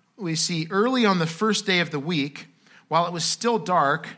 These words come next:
Mary Magdalene went to the tomb and saw that the stone had been removed from the entrance." So there should be, um, uh, there should be a slide there. Is there a slide? Uh, shows a stone.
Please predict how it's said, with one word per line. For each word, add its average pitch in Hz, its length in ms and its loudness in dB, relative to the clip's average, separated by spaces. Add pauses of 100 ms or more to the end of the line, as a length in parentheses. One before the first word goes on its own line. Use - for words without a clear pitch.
(260)
Mary 208 320 4
Magdalene 165 800 2
went 185 380 -4
to 170 100 -8
the 165 100 -6
tomb 170 460 -2
and 143 120 -6
saw 190 440 2
that 170 180 -6
the 160 80 -4
stone 185 520 0
had 165 120 -6
been 156 160 -4
removed 151 460 -2
from 147 120 -6
the 147 100 -6
entrance." 151 440 -6 (560)
So 202 300 0 (460)
there 190 120 0
should 254 240 -2
be, 185 300 -2
um, 135 400 -2 (840)
uh, 98 480 -10 (220)
there 175 100 -4
should 202 260 -4
be 190 80 -2
a 151 80 0
slide 143 580 0
there. 113 400 -10 (420)
Is - 60 -20
there 160 120 -8
a 131 40 -12
slide? 156 560 -4 (640)
Uh, 135 180 -2
shows 160 280 -2
a 131 60 -4
stone. 143 720 -2